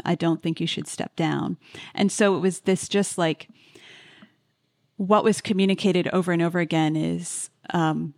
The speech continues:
Joy is in charge of this until I decide that she's not, or someone else doesn't like what she's doing and can come to me as the lead pastor and, and I'll get involved.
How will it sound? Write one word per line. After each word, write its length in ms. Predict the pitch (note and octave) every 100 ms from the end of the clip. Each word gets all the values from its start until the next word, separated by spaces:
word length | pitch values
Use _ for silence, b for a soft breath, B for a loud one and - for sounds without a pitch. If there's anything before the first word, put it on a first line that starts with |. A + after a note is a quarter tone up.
| - -
Joy 280 | G3 G#3
is 180 | G#3 G3
in 180 | F3 E3+
charge 520 | - E3+ D#3+ G3 G#3+
of 120 | A#3
this 560 | B3 C4+ C#4 - - - _
until 380 | F#3+ F#3 F#3+ E3+
I 120 | E3
decide 720 | E3+ E3+ - E3 D3+ D#3+ E3 - _ _ _ _ -
that 200 | E3+ F#3
she's 300 | - E3 -
not, 340 | D3 F3+ A#3 _ _ _ _
or 520 | - D#3+ D#3 D3+ E3+ A#3+
someone 440 | - - F3+ F3+
else 540 | E3+ E3 E3+ - - - _ _ _ _ _ -
doesn't 360 | F3+ F#3 F#3 -
like 200 | F3+ -
what 140 | -
she's 280 | - E3+ E3+
doing 460 | - E3 E3 D#3+ D#3
and 480 | - D#3+ D3 D#3 - - _ _ _ _
can 200 | - E3+
come 240 | E3 F3+ E3
to 120 | -
me 160 | E3+ D#3+
as 140 | E3
the 80 | E3+
lead 220 | D#3+ D#3+
pastor 480 | D#3+ D3+ - D#3+ D3+
and, 200 | D3+ -
and 320 | D#3+ D#3 D3+ - _ _ _ _ -
I'll 120 | E3
get 160 | D#3+ -
involved. 580 | D#3+ - - - -